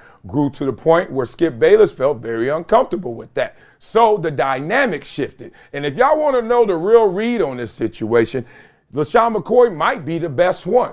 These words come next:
And I'ma say it for this reason. He fits the criteria. When Stephen A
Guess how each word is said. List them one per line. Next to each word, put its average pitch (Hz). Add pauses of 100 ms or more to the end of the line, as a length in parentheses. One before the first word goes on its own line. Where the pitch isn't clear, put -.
And 139
I'ma 180
say 214
it 208
for 202
this 208
reason. 196 (240)
He 131 (200)
fits -
the 127
criteria. 117 (960)
When 165
Stephen 277
A 214